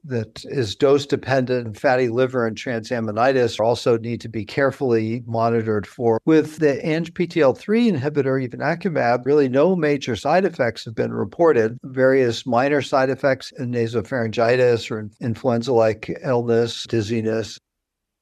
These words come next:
Is it a little different in pediatric populations, or is this similar to what you see?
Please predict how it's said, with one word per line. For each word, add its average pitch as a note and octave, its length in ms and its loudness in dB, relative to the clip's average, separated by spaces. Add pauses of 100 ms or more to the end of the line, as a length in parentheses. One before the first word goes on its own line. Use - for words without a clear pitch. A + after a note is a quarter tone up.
(540)
Is F3 180 2
it A3 200 4
a A3 60 6
little G#3+ 300 4
different G#3+ 420 2
in F#3 220 0
pediatric F#3 600 0
populations, F#3+ 680 0
or F3 60 0
is D3 140 -6
this E3 180 0
similar D#3 520 2
to C#3+ 200 -8
what C#3 180 2
you C3 160 -2
see? G#2+ 460 -4